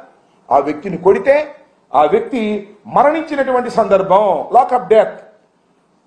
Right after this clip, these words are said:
దళితుడు అతను, పైగా లాకప్ డెత్ చేస్తే దాన్ని మసిపూసి మారేడుకాయ చేసేసి అందరితో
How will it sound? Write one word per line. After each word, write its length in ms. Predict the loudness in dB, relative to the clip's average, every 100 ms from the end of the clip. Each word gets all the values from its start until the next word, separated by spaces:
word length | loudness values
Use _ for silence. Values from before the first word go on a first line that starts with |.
| _ _ _ 2
దళితుడు 360 | 2 2 -6 -6
అతను, 180 | -8 -10
పైగా 260 | -12 -8 -10 -10 -20 _ _ _ _ _ _ _ _ _ _ _ -2
లాకప్ 380 | -2 0 -4 -6
డెత్ 180 | -4 -4
చేస్తే 220 | -2 -2 0
దాన్ని 180 | 0 0 -2
మసిపూసి 340 | -2 -6 -2 0
మారేడుకాయ 420 | 2 0 -4 -6 -8
చేసేసి 400 | -2 -2 -4 -10 -12 -18 _ _ _ _ _ _ _ _ _ _ -4
అందరితో 320 | -2 -2